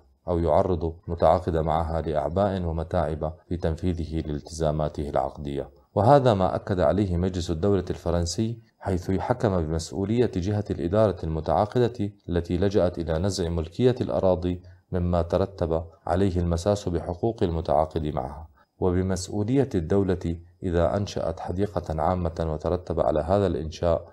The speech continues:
الحد من حق الصيد الممنوح لشركة ما. فإذا لجأت الإدارة إلى مخالفة التزاماتها التعاقدية، فإن للمتعاقد معها أن يطرق باب القضاء ويطلب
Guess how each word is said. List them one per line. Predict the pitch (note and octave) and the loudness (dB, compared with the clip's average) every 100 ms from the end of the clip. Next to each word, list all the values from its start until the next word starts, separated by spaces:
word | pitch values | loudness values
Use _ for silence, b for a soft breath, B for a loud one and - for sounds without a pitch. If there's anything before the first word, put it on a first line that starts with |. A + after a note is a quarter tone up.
| B F2 | B -4
الحد | E2 F#2+ E2+ E2 D#2+ - | -2 -2 -2 -4 -6 -8
من | E2 | -4
حق | G2 - E2+ | -4 -4 -6
الصيد | - F#2 E2 | -2 -2 0
الممنوح | D2+ D2+ D2+ D#2+ - | -2 -4 -4 -4 -6
لشركة | D#2+ D2+ D#2 D#2 - C#2+ | -8 -6 -6 -6 -8 -8
ما. | C#2+ C#2+ D2 _ _ _ _ _ | -8 -10 -12 _ _ _ _ _
فإذا | C#3 D#3+ E3 | 6 8 8
لجأت | C#3+ B2 C3+ G#2+ G#2 | 6 6 4 4 0
الإدارة | F2 F#2+ B2 A#2 F2 | 0 6 6 6 2
إلى | E2+ D#2+ | 2 2
مخالفة | E2 - F#2+ G#2+ B2+ F#2+ | 0 0 2 2 0 -2
التزاماتها | E2 - F#2 F2+ A2 A#2 F2 | -6 -2 0 2 0 0 -4
التعاقدية، | D#2+ C2+ C2+ E2+ F#2+ G#2+ A2+ | -2 0 0 0 0 2 2
فإن | G#2 - - F#2 | 0 -2 -2 0
للمتعاقد | F2+ F2 E2+ F#2 F2 A2+ G2+ | 0 0 0 4 4 4 0
معها | F2 F#2 F#2 F2 F2 | 0 2 2 2 0
أن | D#2 | 0
يطرق | F2 F2 F2+ - | -2 -2 -2 0
باب | D#2+ G2+ A#2 | 4 4 4
القضاء | G#2 - F#2 F#2 E2+ - | 2 2 4 4 4 0
ويطلب | F2+ F2+ F#2 E2+ | -2 -2 -2 0